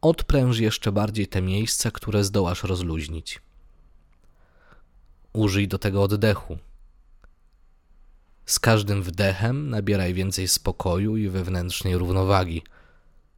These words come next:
Z każdym wydechem wysyłaj ten spokój i równowagę po kolei do wszystkich zakątków swojego ciała.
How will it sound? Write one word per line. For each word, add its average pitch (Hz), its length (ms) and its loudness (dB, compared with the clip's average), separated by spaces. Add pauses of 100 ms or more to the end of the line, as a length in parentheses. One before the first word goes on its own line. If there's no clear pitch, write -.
(320)
Z - 120 -2
każdym 90 440 0
wydechem 85 720 0
wysyłaj 110 500 2
ten 95 200 -2
spokój 107 520 0
i 113 60 0
równowagę 110 540 2
po - 140 -4
kolei 110 360 2
do 98 100 0
wszystkich - 680 -6
zakątków 117 640 -8
swojego 76 460 -4
ciała. - 440 -8